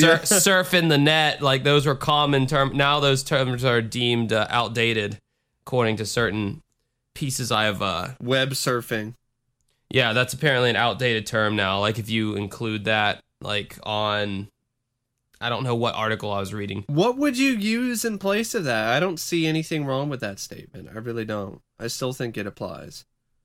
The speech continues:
Speaker 2: Oh, another one they were saying is, uh, the information superhighway is another
Speaker 1: Yeah,
Speaker 2: outdated.
Speaker 1: well, I've never heard that one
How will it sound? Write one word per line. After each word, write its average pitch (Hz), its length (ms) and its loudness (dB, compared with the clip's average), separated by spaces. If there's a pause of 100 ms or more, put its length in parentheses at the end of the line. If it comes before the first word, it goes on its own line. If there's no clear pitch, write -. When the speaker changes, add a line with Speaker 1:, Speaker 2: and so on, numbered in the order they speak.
(760)
Speaker 2:
Oh, 143 280 2
another 139 400 4
one 147 160 6
they 139 100 6
were 131 80 4
saying 127 380 4
is, 120 200 2
uh, 117 120 4
the 120 180 0
information 127 640 2
superhighway 110 1080 0
is 107 180 -2
another 107 320 0
Speaker 1:
Yeah, 107 240 2
Speaker 2:
outdated. 147 240 2
Speaker 1:
well, 165 100 6
I've 165 160 2
never 160 360 2
heard 127 240 0
that 113 240 -4
one 107 420 -6